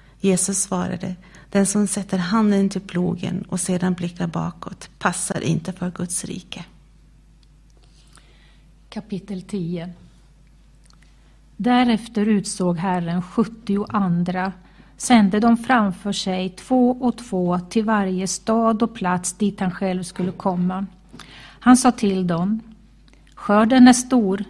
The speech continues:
Speaker 2: men arbetarna få. Be därför skördens herre att han skickar ut arbetare till sin skörd.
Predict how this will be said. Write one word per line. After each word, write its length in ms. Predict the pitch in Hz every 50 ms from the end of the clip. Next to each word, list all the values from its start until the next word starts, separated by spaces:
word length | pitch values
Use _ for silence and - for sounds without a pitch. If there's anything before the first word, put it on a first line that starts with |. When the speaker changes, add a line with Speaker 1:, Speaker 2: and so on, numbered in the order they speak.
| -
Speaker 2:
men 180 | - 233 233 226
arbetarna 840 | - 254 240 226 208 185 180 233 247 254 254 254 240 226 208 208 208
få. 400 | 208 - - 233 208 175 175 190 - - - - - - - - -
Be 360 | - 208 208 277 277 277 277 247
därför 460 | 202 208 196 190 190 185 - - 196
skördens 600 | - - 202 190 185 185 175 185 190 185 - -
herre 340 | - 202 175 170 170 190 185
att 160 | 180 180 -
han 100 | 196 180
skickar 460 | - - 208 202 208 - 202 202 214
ut 220 | 240 240 226 240
arbetare 800 | 240 220 190 180 175 170 190 180 180 170 175 - - 185 180 180 180
till 260 | 180 - 196 185 175
sin 200 | - - 180 175
skörd. 400 | - - 190 - 196 208 208 -